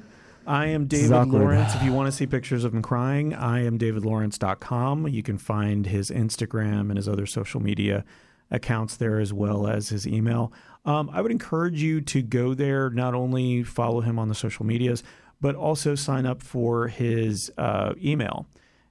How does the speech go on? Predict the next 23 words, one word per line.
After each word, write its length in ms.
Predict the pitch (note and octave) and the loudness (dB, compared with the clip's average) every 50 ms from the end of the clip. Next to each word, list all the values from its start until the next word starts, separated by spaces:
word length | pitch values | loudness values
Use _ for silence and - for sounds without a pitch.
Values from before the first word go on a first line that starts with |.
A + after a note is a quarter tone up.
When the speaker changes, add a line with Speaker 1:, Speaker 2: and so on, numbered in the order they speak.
| _ - | _ -2
Speaker 1:
And 400 | D3 A#2 A#2 A#2 A2+ A2+ A2 A#2 | 0 0 2 2 0 0 0 0
I 60 | A2 | -2
feel 220 | - - C3+ C3 C3 | 0 0 0 2 2
like 260 | C3 C3 B2 A#2 A#2 | 2 2 0 0 0
I 120 | A2+ G#2+ | -2 -2
get 240 | G#2 A2+ A#2 A#2 A2 | 0 0 0 0 2
a 40 | G#2+ | 2
lot 260 | A2 A2 A2 A2 G#2+ | 2 2 2 2 0
of 140 | G#2+ G#2 F#2+ | 0 0 0
good 380 | - A2 G#2+ G#2+ G#2+ G#2 G2 | 0 2 2 2 2 0 -2
information 580 | - D#3+ B2 - - G#2+ G#2+ A2+ G#2+ - B2+ A#2 | -2 -4 -4 -2 0 0 2 2 2 0 0 0
out 100 | A2+ A2+ | 0 0
of 60 | A2+ A2 | 0 0
that, 140 | A2+ A2 | 0 0
not 140 | A2 A2+ A2+ | 0 0 0
only 240 | A2+ A2+ G#2+ A2 A2 | 0 2 2 2 2
where 380 | G2+ G#2+ G#2+ A2 G#2+ G#2+ G#2+ G2+ | 2 2 2 2 2 2 2 2
he's 180 | G#2 G#2+ G#2 | 0 0 0
doing 240 | - A2 G#2 G#2 G2+ | 0 0 0 0 0
his 100 | G2+ F#2+ | -2 -4
pop-ups 460 | - - B2 A#2+ - A2 G#2+ - - | -2 -4 -4 -2 -2 -4 -6 -6 -6
coming 260 | - - A2 G#2+ A2 | -6 -4 -2 0 0
up, 300 | A2+ A#2+ A#2+ A#2 - - | 0 0 0 -2 -4 -10